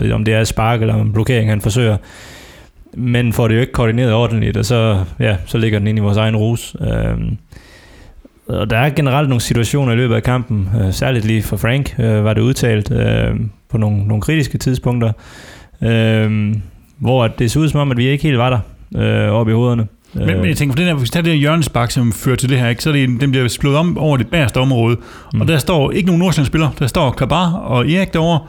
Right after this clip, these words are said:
Speaker 2: og så hælder Kabar den ud, væk og ud til kanten på en, på, af feltet til en Nordsjælland-spiller, hvor hvis de kommunikerer lidt, så kan han lade den gå ned til Erik, der kan tage den ned. Stille og roligt. Ingen
Speaker 1: Ja.
Speaker 2: fare. Altså,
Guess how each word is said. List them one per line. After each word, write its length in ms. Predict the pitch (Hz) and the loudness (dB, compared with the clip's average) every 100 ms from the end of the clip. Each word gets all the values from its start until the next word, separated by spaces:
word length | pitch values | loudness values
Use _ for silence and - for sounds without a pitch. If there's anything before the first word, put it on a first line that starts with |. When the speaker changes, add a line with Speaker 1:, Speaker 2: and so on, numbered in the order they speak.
| - - - | -18 -20 -6
Speaker 2:
og 100 | 175 | -2
så 80 | 165 | 2
hælder 180 | 151 147 | 2 2
Kabar 340 | 147 123 160 | 0 0 -2
den 160 | 165 160 | 0 0
ud, 420 | 160 165 - 101 | 0 0 -2 -4
væk 220 | 151 175 - | -2 -4 -4
og 140 | 156 | 0
ud 280 | 160 151 131 - - | 2 2 0 -4 -8
til 100 | - | -4
kanten 280 | 151 147 110 | -2 -2 0
på 100 | 131 | 0
en, 100 | 120 | -2
på, 140 | 143 | 0
af 200 | 123 120 | 0 0
feltet 260 | 170 156 113 | 0 0 0
til 160 | 135 | 0
en 180 | 123 120 | 2 2
Nordsjælland-spiller, 500 | 135 143 131 107 123 - - - - | 0 0 0 0 -2 -2 -10 -18 -8
hvor 220 | 160 151 | 0 2
hvis 120 | 135 | 2
de 100 | - | 0
kommunikerer 440 | 170 165 147 - 202 | 0 2 0 2 0
lidt, 220 | 160 - - _ _ _ _ - | 0 -2 -16 _ _ _ _ -8
så 40 | 175 | -2
kan 40 | |
han 80 | 160 | 0
lade 80 | 143 | 2
den 80 | 135 | 2
gå 160 | 185 | 2
ned 100 | 160 | 2
til 100 | 139 | 2
Erik, 140 | 160 156 | 0 0
der 60 | |
kan 60 | 127 | -2
tage 100 | 135 | 0
den 60 | 143 | 2
ned. 180 | 170 107 - - - | 0 -2 -6 -20 -12
Stille 240 | - 147 | -2 0
og 40 | 131 | 2
roligt. 240 | 139 131 - - | 2 0 -4 -4
Ingen 180 | 143 131 | 0 2
Speaker 1:
Ja. 40 | |
Speaker 2:
fare. 320 | 123 131 135 - | 2 0 -2 -2
Altså, 240 | 139 131 | 0 2